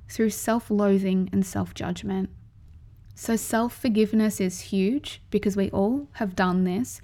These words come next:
and we need to practice forgiving and loving ourselves when we notice that we've done it. And so let's talk about how do we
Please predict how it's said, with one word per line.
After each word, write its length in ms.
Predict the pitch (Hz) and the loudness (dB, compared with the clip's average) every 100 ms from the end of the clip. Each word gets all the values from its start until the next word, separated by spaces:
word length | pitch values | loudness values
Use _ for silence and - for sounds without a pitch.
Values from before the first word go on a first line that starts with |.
| - - - 226 | -20 -20 -4 2
and 80 | 220 | 6
we 100 | 220 | 8
need 300 | 214 220 - | 8 6 2
to 320 | - 226 214 | 0 0 0
practice 500 | - 202 202 202 - | -2 -2 -2 -6 -4
forgiving 540 | - 180 202 202 196 | -4 2 2 4 2
and 260 | - 196 190 | 2 2 4
loving 380 | 202 202 190 185 | 2 2 2 2
ourselves 640 | 180 - 185 185 185 - - | -2 -2 -2 -2 -4 -8 -2
when 180 | 196 | 2
we 120 | 190 190 | 4 4
notice 440 | 185 185 190 185 | 2 0 -2 -4
that 160 | 190 185 | -6 -6
we've 220 | 180 175 | -6 -6
done 180 | 170 165 | -6 -6
it. 160 | 170 - - - _ _ - | -6 -10 -20 -20 _ _ -2
And 120 | 240 233 | 2 4
so 220 | 262 269 | 4 6
let's 240 | 311 311 | 6 4
talk 240 | - 220 214 | 0 0 4
about 320 | 202 202 202 | 4 4 4
how 220 | - 240 | 2 4
do 100 | 320 | 6
we 180 | 320 | 4